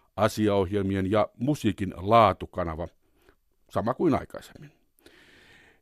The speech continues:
Ei siis kannata hermostua tästä. Joulun alla, kun on niin paljon muutakin hermoiltavaa.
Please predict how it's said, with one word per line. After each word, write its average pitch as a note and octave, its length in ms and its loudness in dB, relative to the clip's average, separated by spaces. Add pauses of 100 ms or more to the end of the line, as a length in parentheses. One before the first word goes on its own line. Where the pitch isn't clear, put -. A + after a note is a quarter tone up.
(400)
Ei D#3+ 240 6
siis G2 340 -4
kannata F2 480 -8
hermostua F2+ 680 -10 (120)
tästä. - 420 -12 (200)
Joulun C#3 420 -2
alla, G#2+ 220 0
kun E2+ 320 -8
on A#2+ 240 -2
niin G#2 160 0
paljon F2 340 -2
muutakin E2 540 -10 (320)
hermoiltavaa. - 760 -14